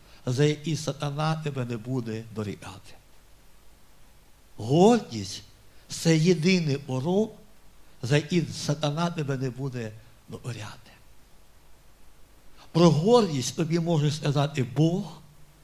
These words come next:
Біблія і брат або сестра в церкві. Амінь. Це такі гріхи, які ти можеш не побачити. Його можуть побачити інші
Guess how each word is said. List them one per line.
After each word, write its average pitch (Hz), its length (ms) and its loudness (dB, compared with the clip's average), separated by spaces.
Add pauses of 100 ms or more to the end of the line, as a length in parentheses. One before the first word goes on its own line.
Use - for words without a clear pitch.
(360)
Біблія 131 680 2 (800)
і 151 120 0
брат 143 440 -2 (180)
або 117 200 -8
сестра 117 640 -8 (400)
в - 40 -18
церкві. 90 280 -12 (380)
Амінь. 101 320 -12 (1800)
Це 202 140 2
такі 214 240 0
гріхи, 208 340 4
які 208 220 0
ти 208 180 -2
можеш 190 440 0
не 180 100 -2
побачити. 160 800 -10 (580)
Його 175 240 4
можуть 196 260 2
побачити 180 540 0
інші 175 420 -4